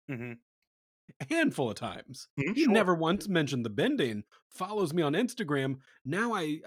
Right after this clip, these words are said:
Speaker 2: this man that I only know from this one room in his house
Speaker 1: His
Speaker 2: is now bending steel with his bare hands. How does
Speaker 1: Yep.
Speaker 2: brag about that, Tom?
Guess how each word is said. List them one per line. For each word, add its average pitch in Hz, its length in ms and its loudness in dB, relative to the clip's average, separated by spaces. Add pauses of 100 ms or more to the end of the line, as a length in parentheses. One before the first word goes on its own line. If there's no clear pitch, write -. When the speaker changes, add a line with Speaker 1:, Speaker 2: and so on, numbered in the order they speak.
Speaker 2:
this 147 220 -6
man 170 480 -2
that 139 100 2
I 139 120 0
only 165 340 0
know 170 220 -2
from 156 320 -2
this 135 180 -4
one 165 560 -6
room 139 560 0 (460)
in 151 100 -2
his 135 240 -4
house 208 300 -6
Speaker 1:
His - 240 -8 (520)
Speaker 2:
is 151 160 -2
now 196 200 2
bending 170 640 4
steel 185 520 2
with 123 180 -2
his 139 180 -4
bare 170 320 -2
hands. 135 640 -6 (260)
How 220 220 -4
does 220 100 -2
Speaker 1:
Yep. 110 100 -6 (460)
Speaker 2:
brag 170 380 -2
about 123 260 -4
that, 101 220 -6
Tom? 120 340 -6